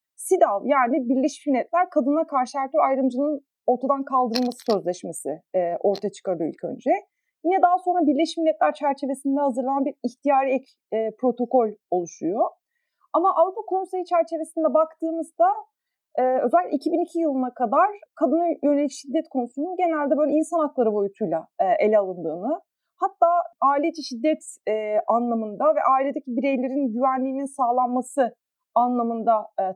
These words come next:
tartışıldığını görüyoruz. İki bin iki yılına kadar. İki bin iki yılında, e, konsey öncelikle bir, e, tavsiye kararı veriyor. Bu, e, kadına yönelik şiddetin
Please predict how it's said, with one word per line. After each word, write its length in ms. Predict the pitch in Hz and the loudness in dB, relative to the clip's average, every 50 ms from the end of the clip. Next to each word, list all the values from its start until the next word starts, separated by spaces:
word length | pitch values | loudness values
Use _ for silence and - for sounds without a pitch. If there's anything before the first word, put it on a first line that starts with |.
| - | 0
tartışıldığını 680 | 208 226 202 196 196 - - 196 170 165 185 185 180 170 | 2 2 2 2 0 -6 -16 -12 -10 -10 -8 -8 -8 -8
görüyoruz. 500 | 170 180 160 160 175 208 269 440 440 - _ - | -8 -8 -6 -6 -6 -6 -6 -6 -8 -10 _ -8
İki 200 | 302 - - 370 | -4 -2 0 0
bin 80 | 392 392 | 0 0
iki 180 | 381 - 349 | 0 0 2
yılına 260 | 302 269 214 208 165 | 2 2 2 0 -2
kadar. 320 | - - 170 - - - 440 - _ _ _ _ _ _ _ _ _ _ _ - | -2 -4 -4 -4 -2 -4 -4 -6 _ _ _ _ _ _ _ _ _ _ _ -4
İki 200 | 294 269 - 359 | -4 -2 0 0
bin 100 | 349 359 | -2 0
iki 200 | 381 359 - 392 | -2 -2 -2 -2
yılında, 400 | 370 370 320 302 277 269 247 254 247 240 - - - | 0 0 2 2 0 0 2 2 2 2 2 0 0
e, 140 | 226 226 226 | -2 -2 0
konsey 340 | - 269 269 277 269 294 277 | 0 0 0 0 2 0 2
öncelikle 380 | 262 277 247 269 254 269 - 247 | 2 2 2 0 -2 -2 0 0
bir, 260 | 294 269 240 - _ - | 0 0 -2 -4 _ 0
e, 180 | 226 240 233 240 | 0 0 0 0
tavsiye 480 | - 254 247 254 - - 285 285 277 | 2 2 2 2 2 0 -2 -2 -2
kararı 400 | - 254 233 233 220 226 226 233 202 | 0 2 4 4 4 4 2 0 -2
veriyor. 380 | 202 180 - 175 202 269 359 - - - _ _ _ _ _ _ _ _ _ _ - | -4 -2 -2 -2 0 2 2 0 0 -4 _ _ _ _ _ _ _ _ _ _ -6
Bu, 360 | 202 226 285 285 262 - - - | 0 2 2 2 2 0 0 0
e, 200 | 220 214 214 202 - - _ _ | 0 0 0 0 -2 -4 _ _
kadına 280 | - 240 214 247 262 285 | -4 -2 0 2 2 2
yönelik 240 | 285 254 233 226 | 2 0 0 -2
şiddetin 500 | - - 233 185 185 226 226 - 247 240 | -4 -6 -4 -4 -4 -4 -2 -2 -2 -2